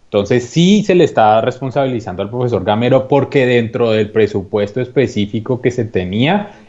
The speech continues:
esos fueron los jugadores que encajaban. Sí hay responsabilidad de Gamero porque Gamero los trae,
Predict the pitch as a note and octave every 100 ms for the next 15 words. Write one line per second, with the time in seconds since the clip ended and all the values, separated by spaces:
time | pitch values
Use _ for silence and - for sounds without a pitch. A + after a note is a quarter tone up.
0 | - B2+ B2+ C3+ B2 B2+ B2 B2 B2 A2
1 | F#2+ F2 F#2 - G#2+ G2+ E2 C#3 A#2+ E2+
2 | - _ - - - D#3+ E3+ E3+ E3 E3+
3 | E3 D#3+ C#3 A2+ A2 A#2 B2+ A2 G#2+ C3
4 | - B2 G#2 F#2+ A2 B2+ - A#2 C3+ G#3
5 | - -